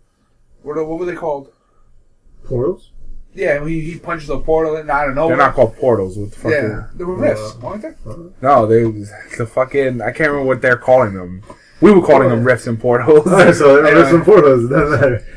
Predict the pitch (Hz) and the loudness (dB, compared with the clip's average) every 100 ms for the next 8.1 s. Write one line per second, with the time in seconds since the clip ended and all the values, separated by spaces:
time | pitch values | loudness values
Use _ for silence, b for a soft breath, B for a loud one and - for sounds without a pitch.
0 | - 220 202 208 208 208 202 220 214 208 | -4 2 4 4 2 4 4 2 0 0
1 | 202 180 185 180 - 196 185 170 - - | 0 -2 -6 -8 -8 -14 -20 -20 -20 -20
2 | - - - - 180 185 185 202 214 226 | -20 -20 -20 -16 -10 -2 -2 -2 -2 -2
3 | 208 170 165 156 165 170 165 165 151 143 | -2 -4 -6 -4 -4 -4 -4 -2 -2 -2
4 | 135 127 127 123 120 - _ - 143 139 | -6 -8 -8 -8 -8 -12 _ -8 -8 -8
5 | 135 143 165 131 135 139 - 143 160 190 | -8 -6 -6 -8 -6 -6 -6 -6 -6 -8
6 | 196 - 135 165 156 135 131 131 127 127 | -14 -16 0 4 6 6 4 4 2 2
7 | 175 170 165 151 143 160 147 139 123 117 | 0 -2 -8 -8 -6 -2 0 0 -4 -12